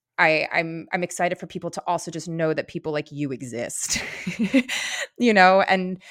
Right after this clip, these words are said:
as you said, like, if you don't even see somebody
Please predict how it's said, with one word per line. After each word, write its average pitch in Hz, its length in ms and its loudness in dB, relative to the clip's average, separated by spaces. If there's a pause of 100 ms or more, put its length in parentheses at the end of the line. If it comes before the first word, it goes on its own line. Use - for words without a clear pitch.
(120)
as 220 160 -2
you 262 80 2
said, 214 340 4
like, 196 160 4
if 208 140 -6
you 254 100 0
don't 294 120 0
even 269 180 -2
see 254 240 -6
somebody 208 580 -2